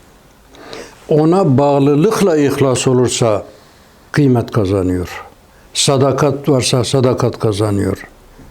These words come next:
Gayret varsa gayret kazanıyor. Ona bağlılıkla bu değer kazanıyor.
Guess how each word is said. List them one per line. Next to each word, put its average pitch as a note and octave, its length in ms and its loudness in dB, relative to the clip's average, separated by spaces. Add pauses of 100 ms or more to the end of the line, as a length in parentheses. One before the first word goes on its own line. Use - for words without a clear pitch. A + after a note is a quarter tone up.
(640)
Gayret D3+ 460 2
varsa C#3+ 300 2
gayret B2+ 500 2
kazanıyor. G2+ 720 0
Ona C#3 380 2
bağlılıkla A#2+ 680 2
bu A2 120 0
değer G#2 280 0
kazanıyor. F#2+ 680 -4